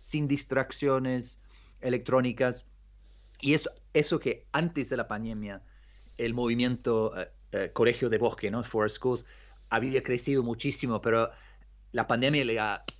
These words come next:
dado un, un, un empujoncito muy fuerte. E incluso los colegios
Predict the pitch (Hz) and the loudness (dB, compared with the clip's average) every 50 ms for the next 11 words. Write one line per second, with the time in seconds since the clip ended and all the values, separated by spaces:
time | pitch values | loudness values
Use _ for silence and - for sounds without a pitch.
0 | - - - - - - - - - - - - - - 131 117 117 113 113 113 | -20 -20 -20 -18 -16 -16 -16 -16 -20 -20 -20 -20 -20 -20 -10 -4 -2 0 0 2
1 | 127 131 131 135 147 123 120 117 113 110 110 - - 123 113 113 110 107 104 107 | 0 0 -2 -2 -4 -6 -6 -6 -6 -6 -6 -8 -6 -6 -4 -4 -2 -2 -4 -4
2 | - 123 110 113 110 110 - 113 - - 120 123 120 123 120 117 113 107 101 101 | -2 0 0 0 0 0 -2 -2 -2 0 2 2 4 4 4 4 4 2 2 0
3 | - - - - - - 127 113 - - 117 95 95 - - 127 110 120 135 139 | -2 -6 -10 -12 -4 -2 -2 2 4 4 4 4 2 -2 -6 -2 0 4 6 6
4 | 131 123 - - 127 131 123 110 - - 104 101 90 - 123 127 107 - 156 160 | 6 4 4 4 6 6 6 4 0 0 0 0 0 -2 -2 -4 0 0 0 2
5 | - 175 147 127 - - - 120 120 127 120 - 139 120 - - | 4 4 4 2 2 0 0 2 2 2 0 0 -2 -2 -2 -6